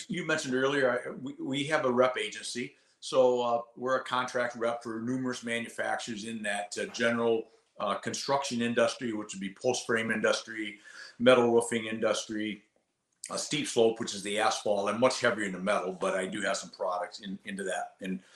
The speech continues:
some that we're growing or working on growing now. But, uh, so, uh, we, uh, we, we work from home. My, my wife, Dixie, actually is waving goodbye to me. She's hanging out.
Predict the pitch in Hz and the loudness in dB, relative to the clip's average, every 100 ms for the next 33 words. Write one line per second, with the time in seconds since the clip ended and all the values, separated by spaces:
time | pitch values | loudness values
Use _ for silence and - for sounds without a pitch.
0 | - - 214 196 165 127 - 123 131 127 | -12 2 4 6 6 2 6 8 10 6
1 | 110 101 113 120 107 95 92 101 92 98 | 2 0 -2 -4 -4 -4 -2 -4 -2 0
2 | 113 - 98 98 - 107 107 - - - | 0 2 0 0 0 0 0 -4 -18 -18
3 | - - 185 180 170 165 160 - _ _ | -12 0 0 2 4 6 6 2 _ _
4 | - - _ _ _ _ _ - 135 180 | -18 -18 _ _ _ _ _ -6 -2 0
5 | 170 160 156 151 _ _ _ _ 139 156 | 2 2 2 -2 _ _ _ _ -6 2
6 | 165 156 170 170 131 127 123 - _ 120 | 4 4 2 -2 2 4 4 -2 _ -2
7 | 117 117 117 120 123 117 113 120 - 123 | -2 -2 -2 0 0 0 -2 -2 -6 -8
8 | 123 _ _ _ - 120 120 - 117 117 | -10 _ _ _ 0 2 2 0 0 0
9 | - 107 113 120 120 120 117 113 107 117 | -4 -2 2 2 0 0 0 0 -4 -8
10 | - - - 123 - - 151 120 113 117 | -10 -18 -6 -4 -4 0 4 6 4 4